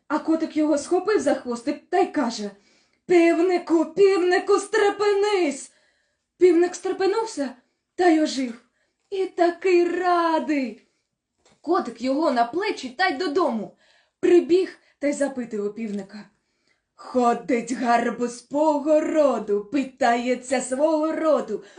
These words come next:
ой, чи живі, чи здорові всі родичі гарбузові?»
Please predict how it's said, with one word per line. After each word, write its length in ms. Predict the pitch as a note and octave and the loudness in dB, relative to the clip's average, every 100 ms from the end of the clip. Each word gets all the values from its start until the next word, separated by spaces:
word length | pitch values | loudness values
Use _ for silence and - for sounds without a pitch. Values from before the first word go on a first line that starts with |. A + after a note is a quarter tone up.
| - | -2
ой, 200 | A4+ G4 | 2 2
чи 140 | - G#4 | 2 -2
живі, 440 | F4 G#4+ G4+ F#4 D#4 | -2 0 0 0 -4
чи 280 | F#4 G#4 | -4 -2
здорові 680 | F4 F4 G#4+ G#4+ F#4+ F4 F4 | -2 -2 -2 4 4 4 0
всі 200 | D#4 A4+ A#4 | -6 -6 -4
родичі 560 | A#4+ A4 G4 F#4+ F4 F#4 | -2 0 0 -2 -2 2
гарбузові?» 1000 | E4+ F4 F4 F#4+ D#4 D#4 B3+ B3 G3+ | 4 2 0 0 4 4 4 -2 -8